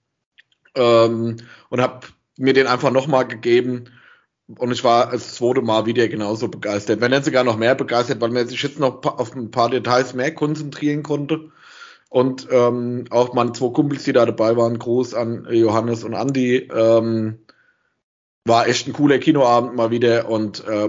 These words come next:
muss ich sagen, einfach, die waren auch begeistert.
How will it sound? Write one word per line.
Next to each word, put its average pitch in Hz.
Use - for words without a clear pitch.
muss 120
ich 117
sagen, 104
einfach, 113
die 127
waren 120
auch 117
begeistert. 117